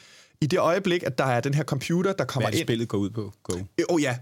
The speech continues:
Speaker 1: så det er en form for kinesisk skak,
Speaker 2: Ja.
Speaker 1: hvor man i bund og grund skiftes til at lægge en blanding af sorte og hvide sten.
Speaker 2: Sorte og hvide sten.
Speaker 1: Øhm, ja.
Speaker 2: Ja.
Speaker 1: Og hvad kan man sige? Det handler i, det, det er meget, meget simpelt i sin essens. Man skiftes til at lægge sten,
Speaker 2: Ja.
Speaker 1: og det øjeblik, hvor du har omringet,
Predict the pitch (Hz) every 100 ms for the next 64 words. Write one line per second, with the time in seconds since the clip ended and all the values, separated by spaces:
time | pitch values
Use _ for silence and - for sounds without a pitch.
0 | - 143 175 156 151 - 190 165 180 -
1 | 160 156 165 - - - 127 - - 98
2 | 82 - _ - 135 131 131 143 165 143
3 | 131 - 170 - - 151 113 127 135 147
4 | - 123 117 123 139 131 131 123 139 120
5 | 120 127 - 120 104 - 90 90 87 -
6 | - - _ 131 120 104 95 95 95 -
7 | _ - - 120 - - 110 98 143 143
8 | 143 113 143 156 139 117 - 123 131 127
9 | 127 147 160 156 127 - 131 131 139 123
10 | 135 131 117 180 - 123 117 104 - 170
11 | - 131 127 147 131 131 107 104 123 -
12 | 208 175 139 135 117 131 165 139 147 -
13 | 135 127 - - - 123 117 107 - _
14 | - 151 180 165 95 101